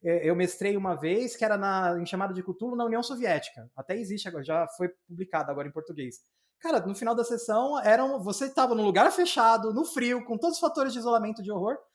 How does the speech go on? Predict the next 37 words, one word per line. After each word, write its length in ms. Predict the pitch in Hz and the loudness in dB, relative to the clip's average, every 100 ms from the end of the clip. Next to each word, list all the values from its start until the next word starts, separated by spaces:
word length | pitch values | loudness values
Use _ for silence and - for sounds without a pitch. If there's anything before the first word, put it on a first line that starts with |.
| _ _ | _ _
mas 140 | 302 311 | -6 -2
um 80 | |
jogador 320 | 302 269 247 269 | -2 0 0 0
virou 180 | 254 | 0
e 40 | 262 | -2
falou, 160 | 226 | -2
"Nossa, 360 | 214 294 302 185 | 0 0 0 -2
aí 160 | 196 254 | -2 0
eu 80 | |
nunca 200 | 247 320 | 0 2
me 80 | 294 | 0
senti 240 | 277 262 - | 0 -4 -2
tão 240 | 311 269 | 0 0
livre 380 | 214 277 190 175 | 2 2 2 -4
assim, 240 | - 175 | -4 -6
foi 160 | - 233 | -4 -2
a 40 | |
melhor 180 | 247 277 | 0 0
experiência 320 | 285 320 262 | 0 -4 -4
que 60 | 302 | -6
eu 60 | |
tive." 240 | - 240 - _ - | -8 -10 -12 _ -14
Falei, 140 | 233 | -4
"Putz, 240 | 339 330 - | 0 -2 -4
que 160 | - | -6
legal." 480 | 131 226 285 214 214 - _ _ - | -4 0 2 2 0 -10 _ _ -6
Mas 320 | 147 147 - _ - | -4 -4 -8 _ -6
sa-, 480 | - 170 165 123 - _ - | 2 4 2 -2 -10 _ -4
a, 340 | 160 147 151 | 0 2 2
a 60 | 156 | 0
experiência 440 | 160 220 226 254 | 0 0 0 -4
sempre 240 | 202 254 214 | -6 -6 -4
é 40 | |
muito 220 | 196 262 | -4 -4
individual, 640 | 190 139 143 131 123 117 117 | -6 -8 -8 -4 -4 -4 -8
né? 180 | 127 120 | -10 -12
Assim, 260 | - 113 | -14 -20